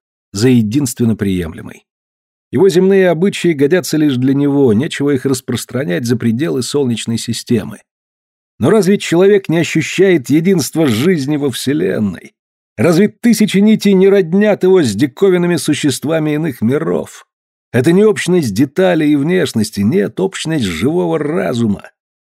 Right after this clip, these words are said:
Вот об этом, о единстве разумных существ Вселенной и трактует симфония. Моя музыка неземная, она космическая, она раскрывает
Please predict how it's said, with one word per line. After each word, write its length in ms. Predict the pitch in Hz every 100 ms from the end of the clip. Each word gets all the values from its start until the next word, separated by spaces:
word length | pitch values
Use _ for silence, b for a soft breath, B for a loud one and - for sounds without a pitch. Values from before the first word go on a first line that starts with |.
| _
Вот 220 | 123 127
об 280 | 139 135 160
этом, 400 | 208 165 131 95
о 40 |
единстве 540 | 101 120 180 139 - 143
разумных 440 | 135 151 151 131
существ 800 | - 120 - - 160 127 - -
Вселенной 800 | - 104 131 190 156 143 135 - _ _
и 100 | 143
трактует 680 | 123 135 120 - 165 156 123
симфония. 720 | - 127 110 82 - 80 - - _ _ _ _ _ _ -
Моя 240 | 101 156 185
музыка 500 | 208 180 190 165 156
неземная, 960 | 147 165 127 165 180 190 180 160 135
она 160 | 135 143
космическая, 1200 | 151 139 - 175 196 196 - 127 - - 117 98
она 140 | 127 160
раскрывает 880 | 156 - 117 156 190 185 165 120